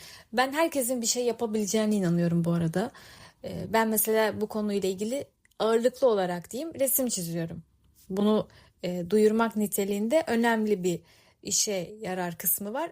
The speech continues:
ama, e, her insanın yapabileceği bir şey var yani. Mesela bir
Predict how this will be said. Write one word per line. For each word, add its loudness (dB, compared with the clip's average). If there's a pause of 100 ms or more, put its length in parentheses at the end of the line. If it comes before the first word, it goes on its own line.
ama, -4 (400)
e, -2
her 2
insanın 0
yapabileceği 0
bir 0
şey 2
var -2
yani. -4
Mesela -2 (340)
bir -6